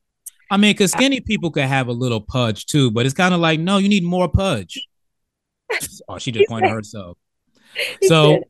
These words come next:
Speaker 1: with that being said, I wanna give you my top five females who were skinny back in the day, and they're still skinny today,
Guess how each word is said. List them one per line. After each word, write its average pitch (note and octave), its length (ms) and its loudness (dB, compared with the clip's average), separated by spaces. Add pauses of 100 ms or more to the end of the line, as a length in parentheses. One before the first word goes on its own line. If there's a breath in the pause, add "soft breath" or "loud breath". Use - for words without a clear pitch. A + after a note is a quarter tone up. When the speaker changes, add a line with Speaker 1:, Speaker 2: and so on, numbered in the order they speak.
(220)
Speaker 1:
with C#3+ 160 4
that F3 220 4
being E3+ 220 4
said, D3 440 0 (380)
I B2+ 80 -2
wanna F3 200 2
give D3+ 220 0
you E3 100 -2
my C3 200 0
top E3+ 460 -2
five D3+ 640 0 (320)
females D#3+ 800 0 (160)
who C#3+ 120 0
were A#2+ 120 -2
skinny F3+ 460 0
back D#3+ 280 0
in E3 60 -2
the D#3 80 -2
day, G3 440 -2 (520)
and C3 120 -2
they're A2+ 140 -2
still E3 420 2
skinny F3 360 0
today, F3 580 0